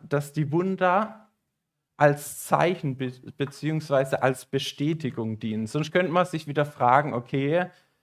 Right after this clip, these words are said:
ähm, was läuft bei uns falsch, dass wir nicht die Cappy vom Olli oder die Weste vom Thomas oder so auf Kranke und Besessene legen können und die gesund werden? Ist da irgendwas falsch?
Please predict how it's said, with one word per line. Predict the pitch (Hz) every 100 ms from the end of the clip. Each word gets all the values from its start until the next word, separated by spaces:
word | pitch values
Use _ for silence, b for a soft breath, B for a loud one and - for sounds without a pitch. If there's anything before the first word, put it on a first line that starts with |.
| b _ _
ähm, | - 143 135 135 139 110
was | 127 151
läuft | 151 151 156 -
bei | 147
uns | 127 143
falsch, | - 127 131 151 -
dass | 127 127
wir | 139
nicht | 131 135 135 - - _ _ _ _ _
die | 127 127 131 131 127 -
Cappy | 143 143 156
vom | 147 143
Olli | 127 131 135 147 147
oder | 151 - 123 123 123 127 127 -
die | 135 123
Weste | 135 143 - 143
vom | 151 139 139
Thomas | - 151 160 160 160
oder | - 143
so | 156 151 151 160 160 B B
auf | - 135 135 -
Kranke | - 127 160 160
und | 139
Besessene | 139 131 127 147 160
legen | 151 156 147 156
können | 151 151
und | 131 131
die | 120
gesund | 135 - 143 151 147
werden? | 143 143 151 165 160 -
Ist | 139 -
da | 139
irgendwas | - 139 131 123 123
falsch? | - 120 123 165 - -